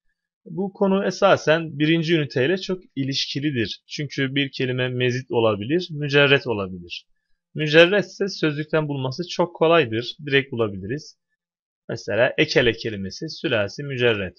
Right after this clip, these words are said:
Bunu sözlükte aynen E, K, L şeklinde buluruz. Oysa yugimu kelimesi egame yugimu, yani ifal babından muzari bir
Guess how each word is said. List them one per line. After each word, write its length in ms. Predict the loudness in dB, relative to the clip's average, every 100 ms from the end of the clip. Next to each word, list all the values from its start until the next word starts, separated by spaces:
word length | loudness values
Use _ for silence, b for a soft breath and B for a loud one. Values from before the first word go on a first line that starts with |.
| _
Bunu 200 | -8 -8
sözlükte 540 | -4 -2 -2 -6 -4
aynen 560 | 0 2 4 2 -2 -4 0
E, 280 | 4 4 2 0
K, 280 | 2 4 4
L 220 | 2 2
şeklinde 640 | -4 -2 -2 -4 -4 -2 0
buluruz. 440 | 0 0 -6 -16 _ _ _ _ _ _ _ _
Oysa 380 | 0 0 6 6
yugimu 480 | 6 4 2 2 0
kelimesi 680 | 0 2 0 -2 -2 -2 -4 _ _ _ 0
egame 880 | 2 6 8 10 8 6 4 4 2
yugimu, 920 | 0 -2 4 6 6 6 2 -2 0
yani 280 | 4 4 0
ifal 440 | -6 0 0 6
babından 580 | 8 8 6 0 -2 -2
muzari 760 | -6 0 4 6 6 4 2
bir 180 | 0 -4